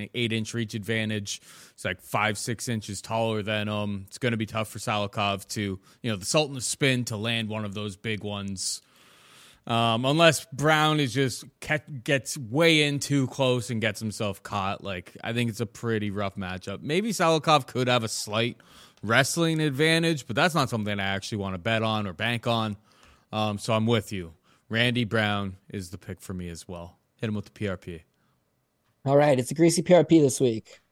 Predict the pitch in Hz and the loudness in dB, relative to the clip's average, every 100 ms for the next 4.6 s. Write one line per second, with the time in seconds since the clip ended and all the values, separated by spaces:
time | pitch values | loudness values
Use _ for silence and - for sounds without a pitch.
0 | - 135 139 135 135 139 147 165 143 180 | 2 6 8 8 8 8 12 12 12 10
1 | 202 202 180 131 110 - 135 151 139 156 | 10 10 8 6 2 2 6 8 8 8
2 | 165 185 160 165 170 170 170 160 147 147 | 8 8 10 10 10 10 10 8 4 2
3 | 143 135 117 - _ - 165 165 175 160 | 2 2 -2 -10 _ 6 8 10 10 10
4 | 160 165 170 175 175 170 | 8 8 8 10 8 6